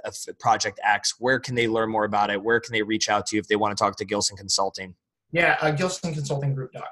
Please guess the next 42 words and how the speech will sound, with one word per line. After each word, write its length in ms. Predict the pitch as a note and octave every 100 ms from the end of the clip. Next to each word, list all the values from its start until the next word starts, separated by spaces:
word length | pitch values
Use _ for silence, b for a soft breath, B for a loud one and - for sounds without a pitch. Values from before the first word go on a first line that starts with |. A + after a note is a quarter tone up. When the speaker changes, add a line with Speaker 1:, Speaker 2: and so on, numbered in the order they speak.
| -
Speaker 2:
com. 160 | C#3 - _ _ _ _ _ _ -
Speaker 1:
Simple 400 | - G#2+ G#2 G#2+
enough, 280 | G#2 G2 -
guys. 300 | F#2 F#2+ B B B
And 80 | -
I'm 80 | A#2+
gonna 180 | B2+ A2+
go 160 | B2
ahead 120 | A#2+ A2+
and 120 | A2
link 200 | A2+ G#2+
that 160 | A2
out 220 | G#2+ G#2+ -
in 100 | G#2+
the 80 |
show 260 | G2+ - A2
notes. 420 | A2 G#2+ G#2+ -
And 220 | - A2+ A2
then, 420 | G#2+ G#2+ G2+ F#2
um, 300 | G#2 G#2 G2+
and 160 | F#2+ A2+
I'm 80 | A2+
assuming 300 | - C3 A#2
the 60 |
blog 360 | G#2 A2 A2 G#2+
is 100 | G#2
right 200 | A2 G#2
there 140 | G#2+
for 100 | G2+
Project 360 | G2 G2+ G2 F#2+
X. 420 | F#2+ F#2 - - _ _ _ _
Speaker 2:
Yeah, 220 | E3+ D#3+
it's, 100 | D#3
it's 360 | F3+ E3+ D#3 C#3+
in 120 | E3+
the 160 | D#3 D3+
main 340 | C#3+ C#3+ C#3
nav. 400 | C3 A#2+ A#2 A#2
So 100 | -
there's 200 | C#3+ C#3
a 40 | C3
hamburger 720 | C#3 C#3 C3+ B2+ C3 C3